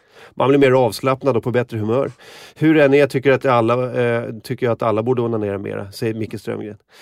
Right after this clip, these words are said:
Inte för att jag har oroat mig för prostatacancer, men det där stämmer säkert. Det känns rätt, tillägger Robin Ljungholm. Forskarna kom fram till att resultatet genom att jämföra drygt tusen män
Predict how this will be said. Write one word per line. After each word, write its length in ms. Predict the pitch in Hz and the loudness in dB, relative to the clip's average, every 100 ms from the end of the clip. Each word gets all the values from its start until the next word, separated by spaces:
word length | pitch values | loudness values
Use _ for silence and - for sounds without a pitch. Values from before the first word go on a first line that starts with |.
| - - | -14 0
Inte 200 | 131 139 | 0 2
för 60 | |
att 80 | 131 | 2
jag 80 | 127 | 4
har 80 | 127 | 4
oroat 340 | 123 131 147 | 4 2 2
mig 120 | 143 | 0
för 100 | 120 | -2
prostatacancer, 880 | 113 110 127 120 113 143 147 131 113 - - | -4 -4 -2 -2 -2 0 0 0 -4 -4 -10
men 120 | - | -4
det 60 | 110 | 0
där 120 | 135 | 0
stämmer 260 | 131 123 127 | 2 -2 0
säkert. 380 | 123 98 95 - _ | -4 -6 -8 -14 _
Det 120 | - 143 | -2 2
känns 260 | 156 123 | 2 0
rätt, 640 | 107 92 139 113 _ - - _ _ | -2 0 0 -2 _ -20 -20 _ _
tillägger 460 | 135 110 104 104 | -4 0 0 0
Robin 280 | 98 101 104 | -2 -4 -4
Ljungholm. 360 | 107 101 104 - _ _ _ _ _ _ _ - _ _ _ _ _ | -4 -4 -8 -18 _ _ _ _ _ _ _ -20 _ _ _ _ _
Forskarna 340 | - 113 127 123 | -10 -4 -2 -2
kom 120 | 131 | -2
fram 160 | 127 113 | -2 -2
till 100 | 110 | -6
att 120 | 110 | -6
resultatet 500 | 101 104 120 117 110 | -12 -8 -8 -6 -6
genom 160 | 110 | -6
att 80 | 101 | -4
jämföra 360 | 117 110 110 107 | -4 -4 -4 -6
drygt 440 | 101 160 143 - | -2 -2 -2 -2
tusen 380 | 170 160 - 127 | -2 0 -2 -2
män 300 | 135 113 | 0 0